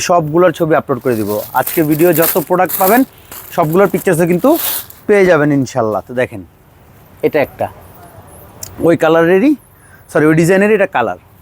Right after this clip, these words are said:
দেখেন একেবারে উপর থেকে all over জরি সুতা সিকোয়েন্স ওয়ার্ক পুরো বডিটায়, বলার বাহিরে দেখেন হিউজ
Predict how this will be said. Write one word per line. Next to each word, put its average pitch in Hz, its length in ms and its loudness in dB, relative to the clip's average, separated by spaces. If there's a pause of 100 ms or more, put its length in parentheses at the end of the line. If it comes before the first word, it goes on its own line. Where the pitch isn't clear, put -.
(140)
দেখেন 98 200 -12 (1300)
একেবারে 151 480 2
উপর 139 160 -2 (100)
থেকে 113 160 -2 (280)
all 156 340 4
over 147 160 2 (100)
জরি 139 180 0
সুতা 131 180 -10 (100)
সিকোয়েন্স 127 400 -6
ওয়ার্ক - 160 -4 (120)
পুরো 156 200 2 (140)
বডিটায়, 113 420 0 (680)
বলার 147 320 4 (100)
বাহিরে 120 340 0
দেখেন 101 200 -8 (140)
হিউজ 151 260 -2